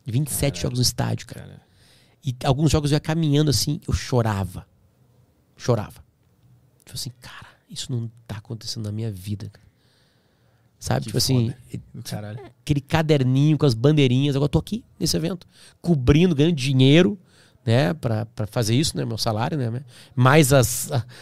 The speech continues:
Speaker 1: o que a gente não ca-, conseguia gastar, que era oitenta dólares por dia de diária, que pra mim era maravilhoso, né, comia um sanduíche, sobrava setenta e cinco dólares por dia.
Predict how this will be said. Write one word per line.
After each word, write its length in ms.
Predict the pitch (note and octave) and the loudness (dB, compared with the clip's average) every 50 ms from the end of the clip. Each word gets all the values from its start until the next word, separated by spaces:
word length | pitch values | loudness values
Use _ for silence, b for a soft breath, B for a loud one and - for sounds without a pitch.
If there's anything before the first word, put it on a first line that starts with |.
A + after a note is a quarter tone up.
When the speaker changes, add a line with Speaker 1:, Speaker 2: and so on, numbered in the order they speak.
| B B B B - | B B B B -6
Speaker 1:
o 220 | - - - B2+ | -6 -2 -2 -4
que 120 | - - C3+ | 2 4 2
a 20 | |
gente 160 | C3 - C3+ | 2 4 0
não 80 | C#3+ B2+ | -2 -2
ca-, 120 | - D#3 D#3+ | -2 -4 -6
conseguia 340 | - - B2 - C#3 C#3 | -2 -4 0 0 0 2
gastar, 260 | A#2+ B2+ A#2+ - D3 C#3+ | 4 4 4 4 2 0
que 80 | - | 2
era 60 | C#3 | 4
oitenta 400 | C3+ B2+ B2+ - D3+ D3 - D3 | 4 4 4 2 0 2 2 0
dólares 400 | B2+ A#2 B2 A#2+ B2 B2 B2 A#2+ | 2 2 2 2 4 2 0 0
por 140 | - - B2 | 0 -2 -2
dia 260 | G#2+ G#2+ A2+ D3+ D#3 | 0 2 4 4 4
de 140 | A#2+ C3 C#3 | 4 2 0
diária, 520 | C3+ F3 A#3 C#3+ C3 C3 D3 D#3+ E3 - - B B B B B B B B B B | 2 4 4 6 6 6 4 4 2 -2 -6 B B B B B B B B B B
que 80 | - - | -2 0
pra 160 | - D3 C3+ | 0 2 4
mim 100 | C3+ C#3+ | 4 4
era 140 | C#3 C#3 C3 | 4 4 4
maravilhoso, 640 | C3+ C3+ C#3 A#2 C3+ B2+ B2 B2 C3 D#3+ - B2+ | 6 6 6 6 6 6 6 6 6 4 2 0
né, 80 | B2 A#2+ | -4 -6
comia 280 | - - C3 C3 C#3+ C#3+ | -4 -2 2 4 4 4
um 60 | C3+ | 6
sanduíche, 540 | A#2+ - D3+ D3+ C#3 A#2+ C3 D3 - - - | 6 6 6 4 4 6 4 4 4 4 2
sobrava 340 | - C#3+ B2 C#3+ D3 C#3 | 2 2 4 2 2 2
setenta 480 | B2+ - D3 A#2+ - - F3 F3+ - F3 | 2 0 0 -2 4 4 4 6 6 4
e 60 | D3 | 4
cinco 340 | B2 - - E3 D#3+ - E3 | 4 2 -2 -4 -4 -2 0
dólares 260 | B2+ C3+ C#3 C#3 B2+ | 2 4 4 4 2
por 140 | - C#3 B2+ | 0 0 -2
dia. 220 | A2 G#2 A#2 C3 | 0 0 -2 -4